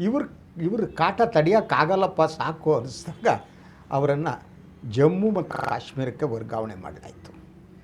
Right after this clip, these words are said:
ಜಮ್ಮುನೇ ಕುಳಿತುಕೊಳ್ಳಿಲ್ಲ ಕಾರಣ ಅದರ. ಹಾಗೆ ನೋಡಿದರೆ ಅವರ ಬದುಕೆ ಒಂದು ಬಹುದೊಡ್ಡ ವಿವಾದ. ಚೌಧರಿ ಚರಣ್ ಸಿಂಗ್ ಅವರ ಪಕ್ಷದಲ್ಲಿ ಅವರು ಬಂದರೂ ಕೂಡ ನಂತರ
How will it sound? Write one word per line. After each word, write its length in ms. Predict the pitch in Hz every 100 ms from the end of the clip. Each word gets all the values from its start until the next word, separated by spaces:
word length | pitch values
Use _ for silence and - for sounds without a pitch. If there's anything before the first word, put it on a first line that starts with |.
| - - - - - 127
ಜಮ್ಮುನೇ 760 | 208 294 320 135 92 - - - - -
ಕುಳಿತುಕೊಳ್ಳಿಲ್ಲ 680 | - 117 - 107 120 - - - - - - - - - - - - - -
ಕಾರಣ 160 | 107 107
ಅದರ. 240 | 90 95
ಹಾಗೆ 260 | - 151 247
ನೋಡಿದರೆ 300 | 285 302 311
ಅವರ 180 | 277 185
ಬದುಕೆ 380 | 131 156 214 226
ಒಂದು 220 | 165 143
ಬಹುದೊಡ್ಡ 440 | 120 135 151 135
ವಿವಾದ. 400 | 127 117 85 78 - - - - - - - - - -
ಚೌಧರಿ 320 | - 170 196 214
ಚರಣ್ 340 | 214 175 190
ಸಿಂಗ್ 280 | - 190 185
ಅವರ 160 | 170 165 131 - - -
ಪಕ್ಷದಲ್ಲಿ 640 | 143 147 - 220 160 110 - - - - - - - - - -
ಅವರು 260 | 147 139
ಬಂದರೂ 600 | 120 117 131 190 220 233
ಕೂಡ 280 | 226 131 117 87 101 - - - -
ನಂತರ 440 | 123 147 269 -